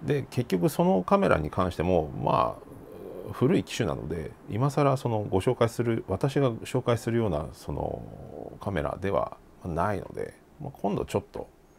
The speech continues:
一本ぐらい動画作りますけど、まあ、完全にその、うちの趣味というか、うちの都合で買っ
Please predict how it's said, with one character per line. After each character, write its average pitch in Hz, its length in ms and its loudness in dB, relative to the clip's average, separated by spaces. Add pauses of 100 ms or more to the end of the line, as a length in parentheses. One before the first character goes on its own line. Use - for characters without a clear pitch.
(360)
一 92 100 -6
本 123 240 -2
ぐ 123 80 2
ら - 80 2
い - 160 -8
動 78 100 -2
画 76 120 -4 (180)
作 - 160 -8
り 87 40 -2
ま 87 100 -2
す - 80 -14
け - 60 -4
ど、 71 200 -8 (440)
ま 110 80 -4
あ、 - 20 -2
完 107 220 0
全 107 120 0
に 92 80 -2
そ - 100 -4
の、 85 200 -2 (800)
う - 80 -6
ち - 140 -4
の 90 220 2 (120)
趣 - 180 -4
味 95 140 -2
と - 120 -6
い - 60 -6
う - 60 -10
か、 - 220 -14 (120)
う - 40 -12
ち - 120 -8
の 92 80 0
都 - 120 -10
合 95 120 4
で 95 80 0
買 - 160 -6
っ - 20 -10